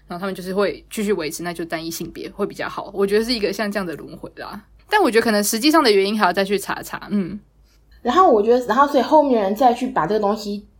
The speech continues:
Speaker 2: 倒因为果来解释说，因为他们分开了，然后不用烦恼一些别的事情，所以成绩才比较好。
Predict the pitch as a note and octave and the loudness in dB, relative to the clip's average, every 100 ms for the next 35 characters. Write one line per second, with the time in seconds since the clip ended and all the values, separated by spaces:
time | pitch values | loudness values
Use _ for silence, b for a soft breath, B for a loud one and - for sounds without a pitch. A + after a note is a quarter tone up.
0 | _ G3 F#3 A3 B3 G#3 G#3+ E3+ E3+ E3+ | _ 4 6 6 4 4 4 2 2 -4
1 | D#3 G3 F#3+ - F3+ G3+ G#3+ G#3 F3+ F3 | -8 -6 -4 -4 -2 0 0 0 -2 -2
2 | E3 F#3 - D#3 E3 - B B B - | -2 0 0 2 2 0 B B B -8
3 | F3 G#3+ G3 F3+ - A3 A3 G#3+ G3+ E3+ | 0 2 2 -2 2 4 4 2 2 2
4 | D#3 F#3+ F3 C#3+ E3+ E3+ F3 D3 D3+ - | 0 0 0 0 0 -2 -4 -4 -6 0
5 | F#3 D#3+ E3+ E3 F3 D3+ C3 - C#3 - | 0 0 -2 -2 -2 -4 -6 -4 -4 -6
6 | - | -12